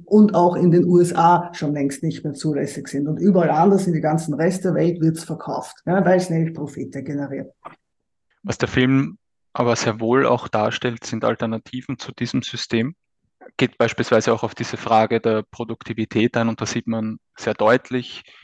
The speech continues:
Speaker 2: agrarökologische Produktion, die nicht auf diese Pestizide setzt, ist einerseits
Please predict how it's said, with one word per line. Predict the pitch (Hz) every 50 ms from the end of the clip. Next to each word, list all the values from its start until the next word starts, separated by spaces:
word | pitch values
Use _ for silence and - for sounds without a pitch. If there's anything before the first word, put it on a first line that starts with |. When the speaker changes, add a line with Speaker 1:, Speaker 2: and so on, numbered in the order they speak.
| - - - _ _ _ _ _ _ _ _ _ _ _
Speaker 2:
agrarökologische | - 110 - - 107 113 120 - - - 120 117 117 110 131 - - 120 113 107 - _ _ _ _ _ _ _
Produktion, | _ 120 117 113 117 - - - - - 113 110 113 117 110
die | - 113
nicht | 107 120 123 - - -
auf | -
diese | - 131 - - 117
Pestizide | - - 120 110 - - 120 113 - - 120 113 117 110
setzt, | - - 110 - - - -
ist | 120 - - -
einerseits | 110 110 113 110 - - 110 107 - - - -